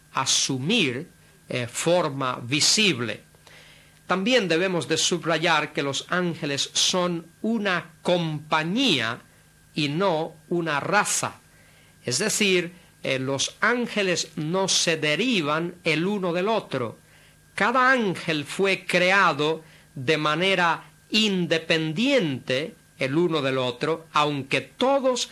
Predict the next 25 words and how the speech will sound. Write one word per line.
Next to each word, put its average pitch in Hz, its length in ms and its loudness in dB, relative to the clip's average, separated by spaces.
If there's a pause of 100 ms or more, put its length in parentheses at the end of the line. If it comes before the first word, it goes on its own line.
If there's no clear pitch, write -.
(140)
fueron 180 540 0
creados 131 800 0
al 143 220 -2
mismo 143 420 -4
tiempo. 117 580 -6 (520)
Génesis 165 760 0
seis, 196 760 0 (560)
dos 139 600 -2
y 175 140 -4
cuatro, 196 640 -2 (420)
Job 175 500 -2 (100)
capítulo 151 680 -2
uno, 196 460 -2
versículo 156 760 -2
seis, 196 640 0 (460)
capítulo 160 640 -2
dos, 170 480 0
versículo 160 720 0
uno, 180 360 -2 (380)
capítulo 165 640 -2
treinta 151 540 -2
y 147 100 2
ocho, 180 440 -2
versículo 143 760 -2
siete. - 600 -4